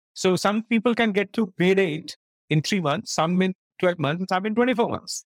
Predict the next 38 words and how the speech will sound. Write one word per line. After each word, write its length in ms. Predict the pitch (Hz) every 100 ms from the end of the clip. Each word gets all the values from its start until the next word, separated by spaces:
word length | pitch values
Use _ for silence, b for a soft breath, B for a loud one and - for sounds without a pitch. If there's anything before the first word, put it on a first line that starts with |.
| _ _ _ _ -
You 80 |
must 180 | 180 220
allow 260 | 165 160 233
them 220 | 262 262
to 100 | 247
go 180 | 185 214
through 220 | - 208
it 100 | 208
and 120 | 214
complete 400 | 190 170 185 214
and 140 | 226 190
get 160 | 190
the 80 | 214
competency, 600 | 196 165 175 113 - - _ _ -
right? 160 | - 359 _ _ _ _ -
So 240 | - 208 165
our 240 | 175 202
education, 420 | 170 185 233 262
not 200 | 233 254
proficiency 540 | 202 - 226 240 220 240
or 40 |
competency-based, 800 | 196 175 190 196 214 185 185 -
it 100 | 185
tends 200 | 170 165
to 100 | 185
be 120 | 202
very 320 | 185 156 226 - _ _ -
tenure-based, 540 | 160 180 139 131 214
which 140 | 175
is 80 | 180
a 60 | 175
problem. 300 | 120 - - _ _ _ _ _ _
So 140 | - 147
now 220 | 156 202
back 240 | 196 180 -
to 60 |
the 80 | 165
point. 400 | 147 127 -